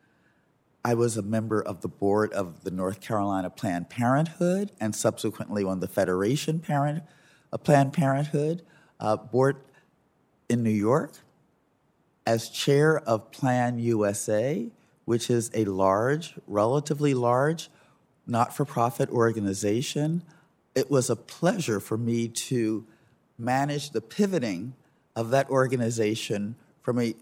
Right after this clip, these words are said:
more general economic development to an organization that is now focused on the empowerment of women and girls.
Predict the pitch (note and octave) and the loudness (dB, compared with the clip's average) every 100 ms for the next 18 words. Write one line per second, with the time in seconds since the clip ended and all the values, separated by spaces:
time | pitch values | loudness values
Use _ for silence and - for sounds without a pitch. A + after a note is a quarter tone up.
0 | - A#2+ B2 A2+ G#2+ F#2+ A#2 C3+ D#3+ E3+ | -8 0 2 0 -4 0 2 4 2 2
1 | F3 C#3 - D3+ D3+ D#3 E3 D#3 D3+ D#3 | 0 -4 0 2 2 0 -2 0 0 0
2 | E3 - D3+ C3 - C3 C3+ C#3 C3 A#2+ | -4 -4 0 2 2 0 0 -2 0 -2
3 | A#2+ A#2 A2+ G#2 G#2 A2+ A2+ A#2+ C3 - | -2 -4 -2 -4 -4 -2 0 0 -2 0
4 | C#3 C#3+ A#2+ G#2 - - A2 A2 G#2 G#2 | 0 2 -2 -8 -8 -2 -2 0 -2 -2
5 | B2 A2+ A2+ A2 G2+ - F2 F#2+ G#2 G#2+ | 0 0 0 -4 -6 -10 -8 -2 -2 -2
6 | G2+ - F2+ F2 F#2 F2+ E2+ B1+ - - | -4 -6 -8 -6 -2 -2 -2 -4 -10 -14